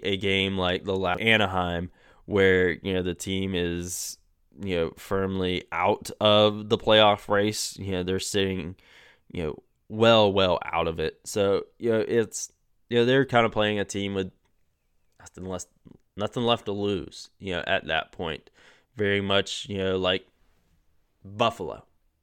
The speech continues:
When we were talking, they're just kinda going out there and doing their thing. So they got no problems, you know, having,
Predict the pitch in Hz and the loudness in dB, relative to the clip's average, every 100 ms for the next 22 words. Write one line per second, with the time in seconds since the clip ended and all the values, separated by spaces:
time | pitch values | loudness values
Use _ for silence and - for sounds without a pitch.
0 | _ _ _ _ - 101 95 92 92 90 | _ _ _ _ -12 -8 -4 -4 -4 -6
1 | 90 95 92 95 - - 95 90 95 98 | -4 -4 -4 -8 -8 -6 -4 -4 -4 -4
2 | 101 101 - 104 98 92 101 92 92 87 | -2 -2 -2 -2 -2 -4 -6 -4 -6 -6
3 | - 143 135 127 135 131 - - - 214 | -2 0 0 0 -2 -2 -10 -20 -4 0
4 | 202 185 139 160 165 143 95 - - 104 | 0 0 0 4 6 4 0 -14 -10 -4
5 | 95 87 85 _ _ 107 101 101 95 | -2 -2 -6 _ _ 0 2 0 -6